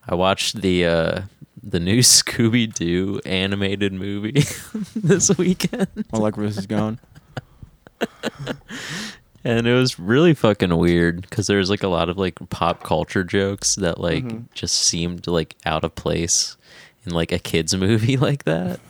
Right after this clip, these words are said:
Speaker 2: Yeah.
Speaker 1: Um, but one surprise from that movie is Scoob-,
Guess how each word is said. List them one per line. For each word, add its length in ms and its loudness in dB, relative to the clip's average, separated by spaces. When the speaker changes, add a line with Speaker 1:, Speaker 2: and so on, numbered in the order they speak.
Speaker 2:
Yeah. 360 2
Speaker 1:
Um, 460 0
but 360 4
one 680 0
surprise 840 0
from 200 -4
that 220 -2
movie 580 -4
is 640 0
Scoob-, 720 2